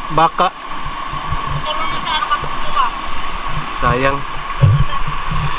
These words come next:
Speaker 1: Tapos na tayo sa ating pamamandaw ng ating mga kawil. Kusero tayo, mga kanter, wala tayong huli. Ito lang sana ang ating huli, pero bakas na lang, mga kanter.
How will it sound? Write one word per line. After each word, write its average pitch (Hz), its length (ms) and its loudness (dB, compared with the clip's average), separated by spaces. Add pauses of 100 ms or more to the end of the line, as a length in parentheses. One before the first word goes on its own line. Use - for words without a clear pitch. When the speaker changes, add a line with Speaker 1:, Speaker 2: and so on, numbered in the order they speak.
(600)
Speaker 1:
Tapos 135 320 -18
na 143 80 -14
tayo 139 240 -10
sa 139 160 -16
ating 131 240 -18
pamamandaw 127 560 -14
ng 123 240 -14
ating 123 160 -18
mga 120 240 -12
kawil. 120 240 -14 (1400)
Kusero 147 340 -8
tayo, 151 320 -6
mga 151 240 -10
kanter, 143 380 -12
wala 120 180 -14
tayong 123 240 -12
huli. 120 320 0 (2500)
Ito 123 180 -20
lang 131 160 -10
sana 131 380 -12
ang 131 100 -14
ating 131 320 -14
huli, 127 320 -12 (220)
pero 120 260 -14 (460)
bakas 135 420 -8
na 147 140 -2
lang, 151 160 -6
mga 143 180 -10
kanter. 135 420 -12